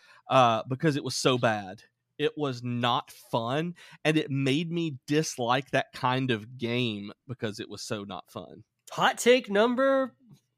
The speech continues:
Speaker 2: five,
Speaker 1: Four?
Speaker 2: four, I don't know.
Speaker 1: Four? But
Speaker 2: I
Speaker 1: yeah,
Speaker 2: lost
Speaker 1: it's,
Speaker 2: count.
Speaker 1: uh,
Speaker 2: I like,
Speaker 1: it's
Speaker 2: I
Speaker 1: Final
Speaker 2: actually,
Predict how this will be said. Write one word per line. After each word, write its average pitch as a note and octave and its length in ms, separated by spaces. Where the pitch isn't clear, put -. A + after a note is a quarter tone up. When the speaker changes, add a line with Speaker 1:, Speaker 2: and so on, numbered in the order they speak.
Speaker 2:
five, D3 400
Speaker 1:
Four? B3+ 140
Speaker 2:
four, C3 440
I C#3 140
don't B2+ 160
know. A#2 80
Speaker 1:
Four? A#3 280
But F#3+ 160
Speaker 2:
I - 60
Speaker 1:
yeah, E3 140
Speaker 2:
lost D3 100
Speaker 1:
it's, D#3 160
Speaker 2:
count. C3+ 220
Speaker 1:
uh, - 100
Speaker 2:
I G#3+ 80
like, C4 240
Speaker 1:
it's C#3 100
Speaker 2:
I E3+ 80
Speaker 1:
Final F3 220
Speaker 2:
actually, C3+ 360